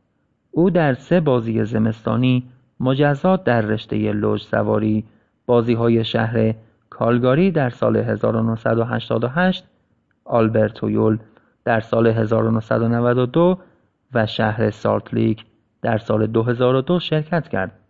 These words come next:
و حالا برای المپیک زمستانی تورنتو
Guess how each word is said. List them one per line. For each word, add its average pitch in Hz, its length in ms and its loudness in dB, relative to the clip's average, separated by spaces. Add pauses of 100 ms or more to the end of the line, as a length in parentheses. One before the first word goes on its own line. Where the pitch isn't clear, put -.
(680)
و 127 120 2
حالا 131 300 4
برای 160 320 2
المپیک 113 560 -2
زمستانی 110 720 -2
تورنتو 131 600 0